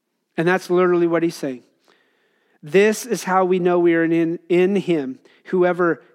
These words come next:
claims to live in him must walk as Jesus did." Now, this does not mean you're gonna be sinless.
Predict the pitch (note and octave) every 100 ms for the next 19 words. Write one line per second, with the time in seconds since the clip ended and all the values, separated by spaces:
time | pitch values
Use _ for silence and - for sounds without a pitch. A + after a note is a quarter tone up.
0 | - - F#3+ G3 G#3+ A#3 - G#3 G3+ G3+
1 | G#3 F#3 G3+ G#3 E3+ - D#3 D#3+ D#3+ F3
2 | C#3 C#3+ D3+ C#3+ B2+ D3+ C3 C#3 D3+ B2
3 | _ _ _ _ D#3 - F3+ F#3+ G3 F#3+
4 | F3+ F3 F3 F3 - A3 D3+ C3+ -